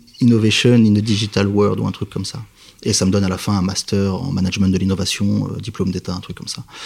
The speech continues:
Euh, mais, donc, il y, y a ce tronc commun de, d'administration, de gestion, de comptabilité, parce que sinon, t'es pas accrédité par,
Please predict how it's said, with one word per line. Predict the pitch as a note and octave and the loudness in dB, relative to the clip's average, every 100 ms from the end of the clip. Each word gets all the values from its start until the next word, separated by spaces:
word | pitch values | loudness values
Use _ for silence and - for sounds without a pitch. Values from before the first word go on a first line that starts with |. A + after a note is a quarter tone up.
| - - - - F#2+ | -14 -14 -16 -8 -2
Euh, | F2+ F2 F2 F2 F#2 - - _ _ _ | 0 2 2 2 0 -2 -10 _ _ _
mais, | A#2+ A2+ A#2 A2+ - - _ - - - - | 4 6 8 4 0 -12 _ -20 -20 -20 -4
donc, | B2+ G2+ | -2 0
il | F3+ C#3 | 0 2
y, | B2+ | 4
y | D3 | 4
a | |
ce | - | 2
tronc | C#3 C3 B2 | 2 2 4
commun | A2+ A2+ A#2+ A#2 | 6 6 6 4
de, | G2+ F2+ E2+ F2+ | 4 2 0 0
d'administration, | A#2 G#2+ F#2 - G2+ - G#2 G#2 G#2 | 0 2 2 0 -2 0 2 2 2
de | F#2+ | 2
gestion, | E2+ F2 - G2+ G2 G2+ | 0 -2 -2 0 2 2
de | F#2 | 0
comptabilité, | - G2+ F2+ F#2 F#2 G#2+ | -4 -4 -4 -2 -4 -4
parce | G#2 - | -4 -4
que | |
sinon, | F#2+ - G#2 | -4 -2 -2
t'es | |
pas | - F#2+ | -2 -4
accrédité | - F2+ F2+ - G2 | -4 -4 -4 -2 -2
par, | - F#2+ G2 | -2 -6 -8